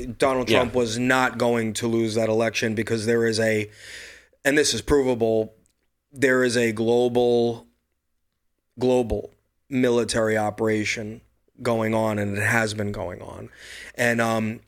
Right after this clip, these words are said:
Speaker 1: we won't get too deep in stuff, but for folks to show you how deep that I will go and the people that I've met along this journey,
Speaker 2: Mm-hmm.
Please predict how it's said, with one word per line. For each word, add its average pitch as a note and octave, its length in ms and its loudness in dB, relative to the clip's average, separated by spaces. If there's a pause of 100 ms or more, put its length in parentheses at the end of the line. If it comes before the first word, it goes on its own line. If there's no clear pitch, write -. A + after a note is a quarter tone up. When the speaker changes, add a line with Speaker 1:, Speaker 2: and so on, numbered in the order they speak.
(140)
Speaker 1:
we C3+ 200 2
won't C3 400 2
get A#2+ 340 0 (220)
too F3 180 -2
deep C#3+ 260 -2
in B2 120 0
stuff, A#2 320 0
but A#2 180 0
for - 180 -2
folks C3 360 0
to B2+ 100 -4
show B2+ 160 2
you A#2+ 220 2
how A#2+ 200 0
deep A#2 360 -2
that A#2+ 160 -2
I A#2+ 280 2
will A#2 160 0
go A#2+ 240 2
and A2+ 120 -2
the A2 40 0
people A2 280 -4
that A2+ 120 0
I've A2 180 0
met A2+ 180 0
along A2 340 0
this G#2 180 -4
journey, C3 460 2
Speaker 2:
Mm-hmm. A#2 180 -4